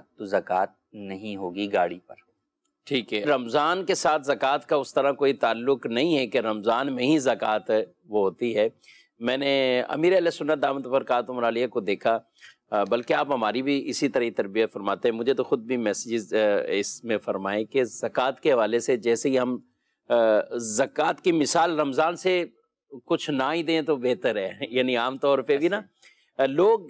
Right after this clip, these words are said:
Speaker 2: ये समझ गए कि बस रमज़ान में ही देनी
Speaker 1: में
Speaker 2: है,
Speaker 1: ज़कात।
Speaker 2: पूरा साल जितना भी कोई सामने मजबूर आ जाए या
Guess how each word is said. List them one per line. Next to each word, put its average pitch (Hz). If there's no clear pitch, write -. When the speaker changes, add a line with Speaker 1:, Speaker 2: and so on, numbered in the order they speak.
Speaker 2:
ये 175
समझ 165
गए 156
कि 151
बस 135
रमज़ान 127
में 123
ही 117
देनी 110
Speaker 1:
में 117
Speaker 2:
है, 117
Speaker 1:
ज़कात। 90
Speaker 2:
पूरा 185
साल 160
जितना 160
भी 175
कोई 170
सामने 143
मजबूर 196
आ 196
जाए 202
या 147